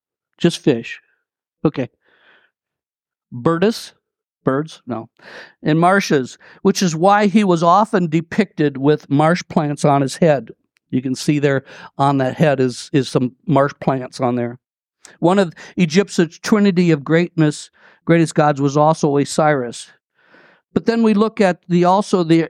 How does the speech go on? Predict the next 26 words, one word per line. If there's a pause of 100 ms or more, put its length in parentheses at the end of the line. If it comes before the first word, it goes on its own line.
there
is
a
god, (760)
the
god
of
Hapi, (480)
which
is
also
a
god
of
fertility (360)
in
the
land.
And
he
was
one
that
was
directly (320)
over